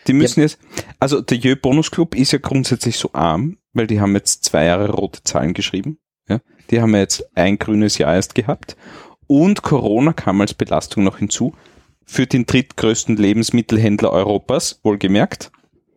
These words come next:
Speaker 2: Wirklich,
Speaker 1: Ähm,
Speaker 2: sind sie der drittgrößte?
Speaker 1: Dritt-, ich hab
Speaker 2: Okay.
Speaker 1: nachgeschaut, drittgrößter Europas, der Rewe-Konzern. Ähm, und, und deswegen müssen sie nur zwei Millionen zahlen. Aber eigentlich, wenn du dir die Vergehen anschaust, sind die f-, in den vollen zwanzig Millionen drinnen.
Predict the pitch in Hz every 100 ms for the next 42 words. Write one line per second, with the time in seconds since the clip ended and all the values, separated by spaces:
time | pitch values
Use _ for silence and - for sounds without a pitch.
0 | _ _ - - 147 160 104 107 117 139
1 | 139 - 151 - - 123 - 147 - 120
2 | 123 139 120 113 131 - 107 139 139 -
3 | 139 127 107 107 - 147 - - 120 110
4 | 120 - 123 95 113 - _ _ - _
5 | _ _ 104 107 104 107 104 - _ _
6 | - 110 117 117 120 120 - - _ _
7 | _ _ 113 123 - 131 135 127 - -
8 | 127 120 - - 95 95 87 76 80 78
9 | 69 62 71 - _ - - - 80 76
10 | - 98 95 98 127 147 147 139 127 -
11 | 101 - - 78 85 92 98 98 - 156
12 | - _ _ _ _ - 113 - 104 -
13 | - 110 107 101 - 113 123 - 104 110
14 | 110 120 110 98 98 113 113 76